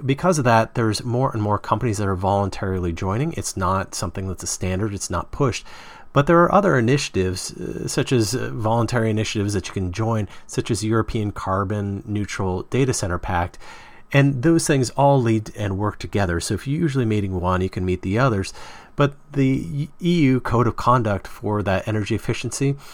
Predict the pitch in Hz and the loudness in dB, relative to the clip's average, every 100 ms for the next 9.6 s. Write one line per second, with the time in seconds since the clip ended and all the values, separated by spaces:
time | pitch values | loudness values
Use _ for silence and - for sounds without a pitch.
0 | - - - 131 127 123 - - 98 156 | -16 -16 -4 0 2 0 -6 -6 2 2
1 | 139 139 156 - 135 127 190 214 165 156 | 4 2 2 4 2 2 0 2 2 0
2 | - 135 123 - 104 120 - 120 123 - | 2 4 4 4 0 0 2 4 4 2
3 | 85 92 87 95 101 90 110 95 101 95 | -2 2 2 2 0 -2 -4 -2 -2 0
4 | - 104 113 104 87 92 90 90 92 98 | 0 0 2 0 0 0 -2 -2 -2 -2
5 | 92 104 95 - 98 101 - 101 95 95 | -4 -4 -6 -4 -4 -4 -6 -4 -2 0
6 | 127 131 127 127 123 - - - - - | 2 2 0 -2 -2 -4 -12 -16 -14 2
7 | 147 127 95 80 87 95 - 90 104 90 | 6 8 6 4 -2 -2 -2 -2 -2 -2
8 | - 87 - 90 - 117 80 104 113 107 | -2 -6 -6 -4 2 2 0 -6 -2 -2
9 | 117 117 160 131 117 110 | -2 0 0 0 -2 -4